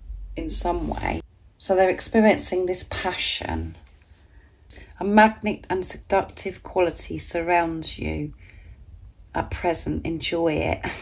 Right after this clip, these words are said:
Yeah. So they're feeling so much passion and desire. Because they're really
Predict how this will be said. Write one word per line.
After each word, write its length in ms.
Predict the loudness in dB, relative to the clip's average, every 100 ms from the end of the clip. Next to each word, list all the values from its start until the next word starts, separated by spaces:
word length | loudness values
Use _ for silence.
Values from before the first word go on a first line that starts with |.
| -16 -20 -20 -20 -10
Yeah. 320 | -8 -8 -10 -12 -14 -10 -8 -10 -12 -18 -20 -8
So 280 | 0 4 8
they're 160 | 6
feeling 600 | 6 6 8 10 6 2
so 320 | -2 4 6
much 320 | 6 2 -4 -8
passion 760 | -12 -10 -6 -6 -6 -8 -8
and 180 | -10 -10
desire. 680 | -10 -4 0 0 -2 -8 -12 -16 -20 _ -20 -20 -20 -20 -20 -20 -20 -20 -20 -20 -20 -20 -20 -20 -18 -20 -20 -20 -20 -20 -20
Because 1300 | -20 -20 -20 _ _ _ -20 -20 _ _ _ -20 -6
they're 80 | 0
really 400 | 2 0 -6